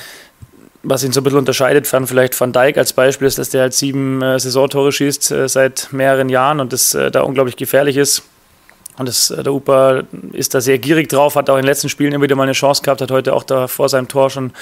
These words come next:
eine Kopfballchance gehabt bei der ersten Ecke. Ähm, und klar,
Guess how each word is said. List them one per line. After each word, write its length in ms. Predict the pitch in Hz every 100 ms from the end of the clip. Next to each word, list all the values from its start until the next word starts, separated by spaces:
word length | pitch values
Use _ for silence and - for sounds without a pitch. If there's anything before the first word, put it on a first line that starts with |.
| - - -
eine 100 | -
Kopfballchance 600 | - 139 - 135 127 131
gehabt 340 | - 131 - - - - - -
bei 120 | - 127
der 120 | 131
ersten 260 | 139 -
Ecke. 280 | 143 - 135 117
Ähm, 480 | 127 127 127 123 127 - _ _
und 240 | - 123 - -
klar, 320 | - 120 131